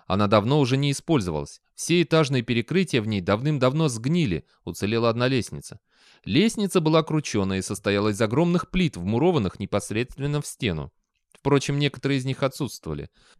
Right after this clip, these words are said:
Чтобы пуститься в путь по такой лестнице, даже при дневном свете нужно обладать известным мужеством. А уж во тьме нет, ни за что. Дверь за его спиной с шумом отворилась.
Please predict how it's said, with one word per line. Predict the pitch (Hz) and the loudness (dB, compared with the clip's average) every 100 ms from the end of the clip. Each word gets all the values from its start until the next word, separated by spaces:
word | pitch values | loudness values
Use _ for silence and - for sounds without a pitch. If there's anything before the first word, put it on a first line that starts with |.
| _ | _
Чтобы | - - 95 | -6 -2 0
пуститься | 90 110 - 120 - | 0 -2 0 -2 0
в | 92 | -6
путь | - 127 | -2 -2
по | - | -2
такой | 87 92 110 | -4 0 0
лестнице, | 92 120 - 92 - | 2 0 -2 -8 -6
даже | 82 117 113 | 0 0 2
при | 113 | -2
дневном | 110 120 98 95 107 | -2 -2 0 -2 -2
свете | - 135 113 87 | -4 -4 -4 -4
нужно | 95 90 95 | -6 -2 -2
обладать | 95 92 98 101 | 0 0 0 -2
известным | 107 90 90 113 | -6 -6 -6 -4
мужеством. | 123 160 104 - 76 69 - _ _ _ | -2 -2 -2 -6 -12 -14 -16 _ _ _
А | 87 | -6
уж | 85 - | -6 -4
во | 92 | -6
тьме | - 135 147 - _ _ _ | -4 -4 -4 -8 _ _ _
нет, | 98 98 87 - _ _ | -8 -4 -4 -8 _ _
ни | 98 98 139 | -8 -4 -2
за | 139 | -2
что. | 139 - - 82 - _ _ _ _ - | -4 -6 -6 -6 -8 _ _ _ _ -18
Дверь | - 85 107 104 | -10 2 2 2
за | 101 | 2
его | 104 104 | 2 0
спиной | - 107 160 | 0 0 0
с | 156 | 0
шумом | - 139 131 | -2 0 0
отворилась. | 117 117 120 110 78 - | 0 0 0 0 -4 -8